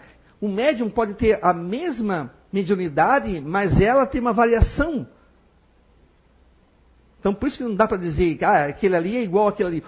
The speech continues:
O Peixotinho não era igual ao Mirabelli. Eu digo assim no sentido que eles eram ostensivos, que a mediunidade tava transbordando já. Mas a materialização desse aqui não a-, não acontecia ao, à luz do dia.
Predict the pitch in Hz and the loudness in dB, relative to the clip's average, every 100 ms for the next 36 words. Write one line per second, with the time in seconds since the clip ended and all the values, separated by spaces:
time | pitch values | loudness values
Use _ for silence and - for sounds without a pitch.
0 | - 160 262 196 214 - 277 339 220 208 | -12 -6 -4 -2 -2 -2 -4 -4 -6 -4
1 | 330 320 180 208 208 196 190 156 160 123 | -4 -4 2 4 4 4 0 0 -2 -2
2 | 120 - - 151 160 226 262 254 226 226 | -10 -20 -6 -2 -2 -2 -6 -6 -8 -8
3 | 277 269 202 214 240 - 254 269 - 302 | -8 -4 2 2 2 -4 -4 -4 -2 -2
4 | 190 151 - - 175 196 202 196 190 220 | -2 -4 -14 -4 -2 0 -2 2 4 4
5 | 220 202 196 185 - - 214 180 208 208 | 2 0 0 -2 -8 -4 -2 2 2 4
6 | 202 277 151 147 147 110 - _ _ - | 4 2 -2 -2 -2 -2 -10 _ _ -16
7 | - 165 180 - - _ _ - 170 214 | -2 0 0 -2 -8 _ _ -2 0 2
8 | 254 233 190 202 - 208 156 123 - _ | 2 2 2 -2 0 -2 -2 -8 -18 _
9 | - 135 185 269 294 - 151 - - 254 | -4 2 2 2 -2 0 -2 -4 -6 -4
10 | 311 226 - - 180 285 330 202 - 185 | -4 -6 -12 -8 -4 -2 -2 -4 -6 -6
11 | 233 247 269 262 - 427 339 233 190 202 | -4 -6 -8 -6 -2 4 4 4 4 4
12 | 208 190 185 208 165 156 165 139 113 | 4 2 2 -2 -6 -6 -6 -6 -8